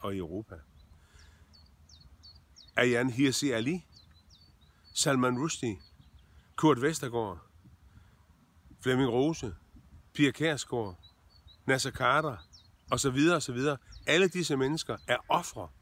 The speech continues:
for islams krænkelseskultur. Ingen af de her personer, jeg nævnte her, kan gå i fred på Nørrebro. Det er ikke noget med,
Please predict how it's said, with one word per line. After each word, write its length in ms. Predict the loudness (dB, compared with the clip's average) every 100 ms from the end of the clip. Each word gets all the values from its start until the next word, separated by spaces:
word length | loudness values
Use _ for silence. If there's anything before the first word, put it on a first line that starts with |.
| -20 -20 _ _ _ _ _
for 320 | -2 -2 -2 _ -20 -10
islams 580 | -4 0 2 0 -6 -14
krænkelseskultur. 1000 | -4 -2 -2 -6 -10 -14 -14 -12 -10 -10 -12 -20 _ -20 -20 -2
Ingen 200 | 0 2
af 100 | 0
de 120 | 0
her 120 | -2 -2
personer, 440 | -4 -4 -4 -2
jeg 100 | -4
nævnte 340 | -2 -4 -4
her, 140 | -8 -10 -14 -20 -20 -20 -10
kan 120 | -6
gå 220 | -2 -2
i 80 | -4
fred 260 | -6 -4 -4 -10 -6
på 100 | -2
Nørrebro. 440 | -2 -2 -6 -12 -12 -20 -20 -2
Det 60 | 4
er 60 |
ikke 140 | 4 6
noget 220 | 4 4
med, 180 | 2